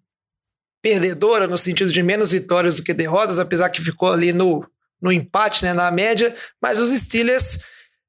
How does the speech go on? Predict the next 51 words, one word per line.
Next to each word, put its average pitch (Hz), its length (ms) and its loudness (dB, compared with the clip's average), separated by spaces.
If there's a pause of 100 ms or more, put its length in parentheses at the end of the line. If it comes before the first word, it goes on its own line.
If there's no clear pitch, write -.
(180)
ainda 247 240 0
foram 247 240 2
o 240 40 0
segu-, 190 360 0
o 214 80 2
segundo 262 420 0
pior 233 380 0
ti-, - 200 -2
o 196 80 4
segundo 226 400 0
melhor 233 360 0
time 208 260 -2
dessa 196 220 0
divisão 196 520 0
num 247 200 2
ano 233 200 2
onde 240 160 0
parece 220 300 0
que 226 80 -2
deu 220 80 2
tudo 233 200 -2
errado, 185 360 0
né, 196 120 0
Vitinho? 165 480 -2
O 135 40 -12
que 240 120 -4
que - 80 -6
a 247 40 -4
gente 262 180 -2
pode 226 200 0
esperar 208 260 0
desse 196 320 0
ano 190 240 0
aí, 190 300 0 (500)
que 190 100 -2
agora 190 360 2
o - 20 2
Big 180 260 0
Ben 180 200 0
voltando, 190 640 0
será 196 260 0
que 202 80 -2
o 185 60 2
Steelers 190 500 0
volta 214 300 0
a 196 40 2
ser 190 140 0
uma 185 180 2
potência 175 460 0
nessa 165 240 -2
divisão 170 640 0